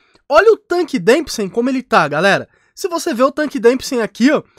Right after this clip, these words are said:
ele não tá com aquela skin que veio dos zombies. Ele tá diferente. Ou seja, provavelmente a gente vai ganhar ele, tá, gente? Olha só que irado que ele tá. Aí aqui, galera, tem outros itens, né? Que com certeza vai ser skins diferentes, né?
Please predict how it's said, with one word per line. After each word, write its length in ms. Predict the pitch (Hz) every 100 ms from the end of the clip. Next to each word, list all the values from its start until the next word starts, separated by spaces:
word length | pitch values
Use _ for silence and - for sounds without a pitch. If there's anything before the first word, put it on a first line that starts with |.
| _ -
ele 200 | 233 262
não 140 | 330
tá 180 | 320 339
com 100 | -
aquela 260 | 320 277 254
skin 340 | - - 233
que 100 | 247
veio 200 | 196 202
dos 160 | 196 180
zombies. 420 | 170 135 120 - _ _ -
Ele 160 | 190
tá 120 | 220 262
diferente. 640 | - 311 277 294 - - _ _ _
Ou 140 | 226
seja, 280 | 269 240 175
provavelmente 640 | 165 196 214 214 196 202 247
a 40 |
gente 200 | 240 -
vai 140 | 214
ganhar 400 | 214 185 180 240 - _ _ _
ele, 480 | 190 226 226 190 151
tá, 300 | 180 196 170
gente? 320 | 143 123 - _ _
Olha 280 | 196 262 339
só 240 | 269 269 285
que 360 | - 247 392
irado 320 | 311 208 254
que 80 | 262
ele 120 | 262
tá. 320 | 247 185 147 104 _ _ _ _
Aí 220 | 214 359
aqui, 400 | 349 - 269 349
galera, 340 | 208 170 165 190
tem 140 | 311
outros 300 | 330 359 269
itens, 340 | 277 220 170
né? 220 | 160 202 208 _ _ _ _
Que 100 | -
com 160 | 180 262
certeza 420 | 262 214 214 214
vai 140 | 226 208
ser 320 | - 220 202
skins 460 | 180 - 190 220
diferentes, 640 | 180 208 277 220 165 139 -
né? 240 | 135 151